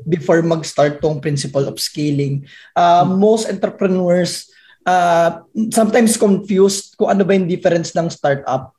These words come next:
Speaker 1: sa talagang mga company na and all. And
Speaker 2: Hmm.
Speaker 1: one of the major difference, I believe, right now is the business model. Diba? So for some, naririnig, madalas naman natin naririnig eh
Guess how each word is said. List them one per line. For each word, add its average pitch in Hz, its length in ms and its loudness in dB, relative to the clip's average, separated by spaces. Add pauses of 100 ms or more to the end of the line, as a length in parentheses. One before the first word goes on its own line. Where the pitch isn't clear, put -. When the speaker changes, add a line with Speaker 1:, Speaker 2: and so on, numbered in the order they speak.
(160)
Speaker 1:
sa - 160 -2
talagang 175 480 2
mga 160 320 0
company 147 480 -2
na 139 400 -2 (160)
and 156 240 -6
all. 135 200 0 (400)
And 196 280 2
Speaker 2:
Hmm. 175 80 0
Speaker 1:
one 220 160 4
of 214 160 -2
the 190 400 4
major 202 320 4
difference, 196 640 -2
I 170 160 -2
believe, 165 320 -2
right 156 320 -2
now 147 480 -2 (240)
is 180 400 2
the 185 80 4
business 175 400 0
model. 139 560 2 (500)
Diba? 135 460 -2
So 233 180 2
for 269 160 4
some, 233 560 2 (160)
naririnig, 233 560 4
madalas 247 240 0
naman 254 240 2
natin 254 160 -2
naririnig 226 480 0
eh 143 140 -2